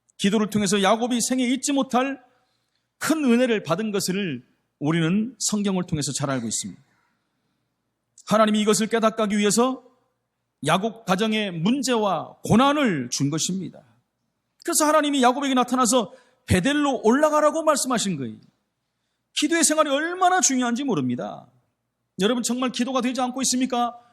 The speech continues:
회복하시기 바랍니다. 빨리 베델로 올라가야 돼요. 예배가 안 되고 있습니까?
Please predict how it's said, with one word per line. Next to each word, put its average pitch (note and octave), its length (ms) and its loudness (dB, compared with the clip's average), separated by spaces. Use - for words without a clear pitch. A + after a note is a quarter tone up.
회복하시기 F#3+ 440 -6
바랍니다. C3 600 -12
빨리 D#4+ 240 -6
베델로 B3+ 340 -2
올라가야 G#3+ 400 -8
돼요. - 140 -20
예배가 B3 300 2
안 B3 120 2
되고 D4 180 -2
있습니까? C4+ 580 -2